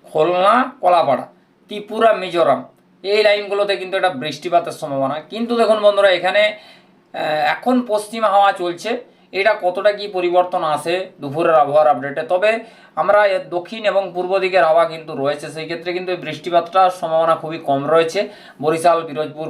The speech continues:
খুলনা, গোপালগঞ্জ, এই সমস্ত কুমিল্লা, আহ, এই লাইনে কিন্তু ত্রিপুরা এ-, এই সমস্ত শিলচর লাইনগুলোতে কিন্তু একটু বৃষ্টিপাত, একটু মিজোরাম এইসব লাইনে হালকা একটা বৃষ্টিপাত বিক্ষিপ্তভাবে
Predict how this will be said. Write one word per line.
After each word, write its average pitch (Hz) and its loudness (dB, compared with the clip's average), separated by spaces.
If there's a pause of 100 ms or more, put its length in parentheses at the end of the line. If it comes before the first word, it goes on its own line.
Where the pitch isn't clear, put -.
খুলনা, 151 2 (160)
গোপালগঞ্জ, 147 0 (140)
এই 151 -10
সমস্ত 147 -6 (100)
কুমিল্লা, 147 -2
আহ, - -6
এই 170 2
লাইনে 160 0 (100)
কিন্তু 165 -12 (180)
ত্রিপুরা 233 0 (680)
এ-, 196 -4 (100)
এই 233 0
সমস্ত 214 0
শিলচর 214 -2
লাইনগুলোতে 190 0 (100)
কিন্তু 175 -8
একটু 180 -10 (340)
বৃষ্টিপাত, 139 -2
একটু 147 -8 (220)
মিজোরাম 165 2
এইসব 143 -6
লাইনে 139 0 (140)
হালকা 131 -2
একটা 135 -4
বৃষ্টিপাত 123 -6
বিক্ষিপ্তভাবে 120 -6